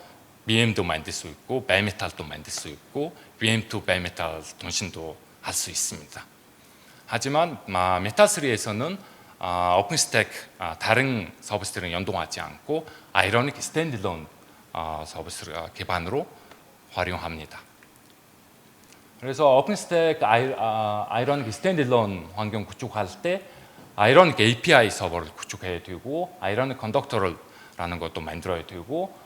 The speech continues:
아이러닉 디비도 필요하고, 아, 엠큐 서버도 필요하고, 또는, 아, 글랜스 같은 이미지 관리 서비스 없기 때문에 에이치티티피의 디에프티피 서버도 구축해야 되고, 또는 피엑스 부팅에 대한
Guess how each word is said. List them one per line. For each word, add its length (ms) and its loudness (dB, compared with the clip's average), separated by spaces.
아이러닉 440 4
디비도 680 -4
필요하고, 800 -6
아, 240 2
엠큐 520 -2
서버도 440 -8
필요하고, 840 -4
또는, 480 0
아, 520 0
글랜스 280 2
같은 320 -6
이미지 320 -4
관리 300 -4
서비스 320 -8
없기 240 -6
때문에 540 -6
에이치티티피의 720 -6
디에프티피 460 -4
서버도 460 -8
구축해야 520 -16
되고, 460 -8
또는 300 -4
피엑스 420 -2
부팅에 380 0
대한 400 -2